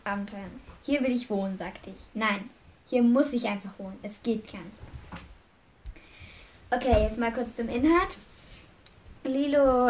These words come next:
ähm, ist ein Mädchen und wohnt in einer Wohnung in einer großen Stadt und sie liebt Abenteuer.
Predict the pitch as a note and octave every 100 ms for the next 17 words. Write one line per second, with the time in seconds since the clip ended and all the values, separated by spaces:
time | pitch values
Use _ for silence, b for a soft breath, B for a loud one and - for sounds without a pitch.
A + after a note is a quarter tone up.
0 | - A3+ A3+ A3 G#3+ G#3+ G#3+ - - B3
1 | A#3+ A3 G#3+ G#3+ A#3 - C#4+ B3 A#3+ A3+
2 | G#3+ G#3+ G#3 G#3 - - b b b _
3 | b b b b b b b - B3 B3
4 | A3+ G#3+ B3 C#4+ C#4 C4+ B3+ A#3 A3 A3
5 | G3+ G#3+ - B3+ C4+ B3+ A#3+ B3+ A#3+ B3
6 | - - G3+ G#3+ G#3+ G3 -